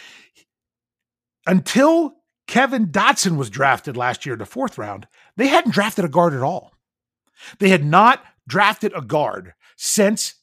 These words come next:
David DeCastro until they took Kevin Dotson.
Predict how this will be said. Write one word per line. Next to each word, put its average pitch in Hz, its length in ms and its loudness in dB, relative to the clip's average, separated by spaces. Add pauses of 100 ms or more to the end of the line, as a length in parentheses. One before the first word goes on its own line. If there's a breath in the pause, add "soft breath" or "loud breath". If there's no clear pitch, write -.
(100)
David 165 360 0
DeCastro 123 640 -8 (240 soft breath)
until 135 220 -10
they 123 120 -8
took - 300 -16
Kevin 113 240 -12
Dotson. 87 360 -18